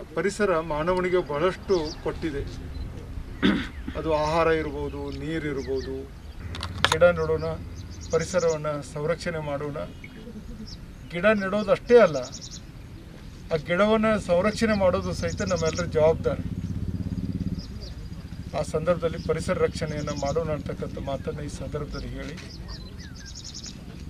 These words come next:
ಚಿಕ್ಕೋಡಿ ನಗರದಲ್ಲಿ ಇದೊಂದು ವಿಶೇಷವಾಗಿರ್ತಕ್ಕಂಥ ಪಾರ್ಕ್ ಅಭಿವೃದ್ಧಿ ಆಗಬೇಕು. ಸಾರ್ವಜನಿಕರಿಗೆ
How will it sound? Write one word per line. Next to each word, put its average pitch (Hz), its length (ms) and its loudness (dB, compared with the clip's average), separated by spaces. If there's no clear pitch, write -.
ಚಿಕ್ಕೋಡಿ 226 440 4
ನಗರದಲ್ಲಿ 208 460 0
ಇದೊಂದು 185 240 -2
ವಿಶೇಷವಾಗಿರ್ತಕ್ಕಂಥ 190 1000 0
ಪಾರ್ಕ್ 175 340 4
ಅಭಿವೃದ್ಧಿ 160 420 2
ಆಗಬೇಕು. 147 400 -4
ಸಾರ್ವಜನಿಕರಿಗೆ 170 840 2